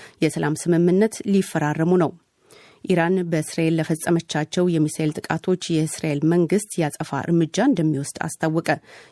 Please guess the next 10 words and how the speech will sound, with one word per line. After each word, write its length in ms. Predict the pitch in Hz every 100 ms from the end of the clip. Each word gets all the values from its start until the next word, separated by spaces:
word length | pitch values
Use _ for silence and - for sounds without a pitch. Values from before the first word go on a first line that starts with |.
| -
ይህ 140 | 180 175
በእንዲህ 320 | 170 165 180
እንዳለ 400 | 180 185 202 262
ዩናይትድ 440 | - 156 143 160 165
ስቴትስ 400 | - 214 208 - -
እስራኤል 360 | 165 151 160 214
በኢራን 460 | 165 160 151 151
ላይ 100 | 143 151
የጀመረችውን 720 | 170 170 156 147 - - 143
ዘመቻ 260 | 170 175